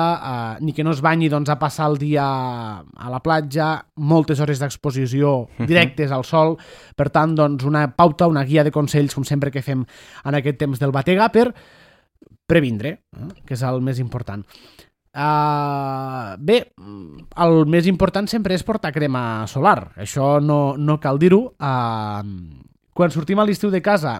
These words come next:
Speaker 1: ni que no anéssim a la platja, moltes vegades ja ens en posem una mica, sobretot en aquelles parts més delicades, on podem tindre alguna piga, alguna
Speaker 2: Mhm.
Speaker 1: berruga, alguna cosa que sigui una mica més,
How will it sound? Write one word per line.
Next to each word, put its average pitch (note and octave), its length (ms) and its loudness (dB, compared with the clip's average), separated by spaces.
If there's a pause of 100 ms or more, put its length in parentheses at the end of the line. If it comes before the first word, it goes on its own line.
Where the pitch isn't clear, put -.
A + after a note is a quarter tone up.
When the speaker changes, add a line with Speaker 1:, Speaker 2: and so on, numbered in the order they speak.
(120)
Speaker 1:
ni E3+ 220 2
que E3 120 2
no F3 80 6
anéssim F#3+ 260 2
a F3+ 60 0
la E3 100 0
platja, D3+ 300 0
moltes D#3 240 -4
vegades D3+ 280 -4
ja D3 100 -6
ens C#3+ 120 -6
en D#3 80 -6
posem D3+ 240 -2
una C#3+ 160 -2
mica, D#3 220 -4
sobretot C3+ 400 -4
en C3+ 100 -2
aquelles D3+ 320 -4
parts C#3+ 160 -4
més C3 140 -6
delicades, C#3+ 420 -2
on D3 120 -4
podem C3+ 200 -4
tindre C#3+ 240 -4
alguna C3 220 -6
piga, F3 240 -2
alguna C#3+ 220 0
Speaker 2:
Mhm. C3 100 -2
Speaker 1:
berruga, C#3+ 260 0
alguna C3 280 -4
cosa C3+ 240 -4
que B2 100 -10
sigui B2+ 240 -6
una A#2 100 -4
mica B2 200 -6
més, B2 340 -6